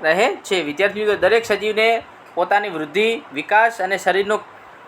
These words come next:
સમારકામ કરવા માટે ખોરાકની જરૂરિયાત રહે છે.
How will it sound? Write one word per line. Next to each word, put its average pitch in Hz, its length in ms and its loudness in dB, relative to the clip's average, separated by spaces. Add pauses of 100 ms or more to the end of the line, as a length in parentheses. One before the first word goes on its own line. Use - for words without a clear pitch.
(140)
સમારકામ 208 560 0
કરવા 196 240 4
માટે 202 320 0
ખોરાકની 185 480 0
જરૂરિયાત 185 540 2
રહે 185 340 2
છે. 185 360 -2